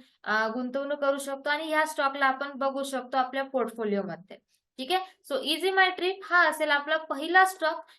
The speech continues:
जो चालू आहे फोर्टी नाईन फिफ्टीच्या आसपास. ठीक आहे, आणि बऱ्याच दिवसानंतर, म्हणजे जसं ह्या रेंजमध्ये स्टॉक होता,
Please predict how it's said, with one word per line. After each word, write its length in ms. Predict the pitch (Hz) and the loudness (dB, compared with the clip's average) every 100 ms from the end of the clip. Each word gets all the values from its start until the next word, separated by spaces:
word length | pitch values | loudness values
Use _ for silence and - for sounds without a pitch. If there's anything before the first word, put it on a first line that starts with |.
| - | -6
जो 100 | 294 | -4
चालू 380 | 302 294 277 320 | 2 4 4 4
आहे 240 | 330 311 | 2 2
फोर्टी 440 | 320 302 285 302 302 | 0 0 0 -2 -2
नाईन 340 | 285 269 277 | 0 0 -2
फिफ्टीच्या 600 | 277 269 - 302 302 320 | -4 -8 -6 -8 -2 2
आसपास. 540 | 294 294 - 302 320 - _ _ - | 2 0 -2 -2 -2 -8 _ _ -10
ठीक 140 | 269 | -2
आहे, 140 | 285 - - - | -2 -4 -12 -6
आणि 140 | 262 | -2
बऱ्याच 520 | 254 285 311 349 349 285 | 2 4 6 6 4 -2
दिवसानंतर, 840 | 294 294 302 302 277 269 269 240 226 - | -6 -4 0 0 -2 -4 0 2 0 -8
म्हणजे 220 | 240 269 | -2 0
जसं 260 | 277 277 294 | 0 0 -2
ह्या 280 | 277 294 | 0 0
रेंजमध्ये 640 | 269 269 294 294 294 277 294 | 0 -2 -4 -6 -6 -4 -4
स्टॉक 400 | 285 285 277 277 | -2 2 2 2
होता, 440 | 277 277 285 302 | -6 -2 -2 -4